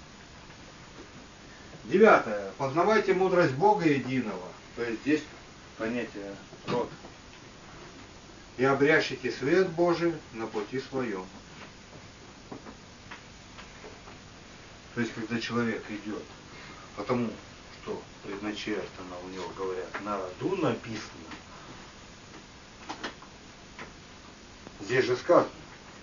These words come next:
«Мудрость Бога единого. Каждого в-, из вас породил единый Бог род». То есть мама, папа, деды, прадеды, вы все говорите, «Это мой род».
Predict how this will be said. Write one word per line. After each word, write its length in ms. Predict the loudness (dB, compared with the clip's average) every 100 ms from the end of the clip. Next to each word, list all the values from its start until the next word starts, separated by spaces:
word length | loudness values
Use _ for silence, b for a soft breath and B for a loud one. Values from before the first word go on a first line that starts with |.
| -14 0
«Мудрость 460 | 6 12 12 12
Бога 420 | 6 6 8 8
единого. 720 | 6 0 0 2 2 0 -6 -10 -12 -16 B B B B 6
Каждого 640 | 10 10 10 6 6 6
в-, 260 | 2 -4 -2
из 200 | -2 2
вас 300 | 6 8 6 4
породил 560 | 2 2 4 4 4
единый 520 | 2 -2 0 2 4
Бог 360 | 4 4 2 0 -12 -16 -10 0
род». 260 | 6 6 4 -12 -18 -18 -18 -18 -16 -2
То 60 | -2
есть 180 | 0
мама, 440 | 2 6 6 4 2
папа, 360 | 0 2 2 2
деды, 380 | 0 0 0 2
прадеды, 600 | 6 8 8 6 4 4
вы 240 | 2 0
все 200 | 2 4
говорите, 420 | 6 4 2 0
«Это 180 | 2 2
мой 300 | 6 8 10
род». 320 | 10 8 6